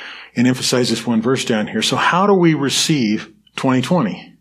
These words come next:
And I'm just using twenty twenty as an example 'cause it's, it's coming. I mean, it's like, what, five days away or something like that. "Not that I have already obtained it"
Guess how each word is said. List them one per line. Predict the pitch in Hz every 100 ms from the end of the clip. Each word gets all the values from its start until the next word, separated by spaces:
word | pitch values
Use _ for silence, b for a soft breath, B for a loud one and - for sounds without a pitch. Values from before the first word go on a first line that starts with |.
| _
And | 131
I'm | 143
just | 170 180
using | 147 -
twenty | 143 123
twenty | 139 120
as | 107
an |
example | 107 123 104
'cause | 104 107
it's, | 104 - - B B B B
it's | 113 107
coming. | - 147 92 -
I | 95
mean, | 104
it's | 104 95
like, | 90 -
what, | 92 -
five | 104 104
days | 107 104
away | 95 110
or | 90
something | 110 107
like | -
that. | 98 110 - _ - _ B B B B B B B B - - _ _ _ _ _ _ -
"Not | 139 190
that | 214
I | 190
have | 151
already | 143 139 139
obtained | 131 139 117
it" | 101 113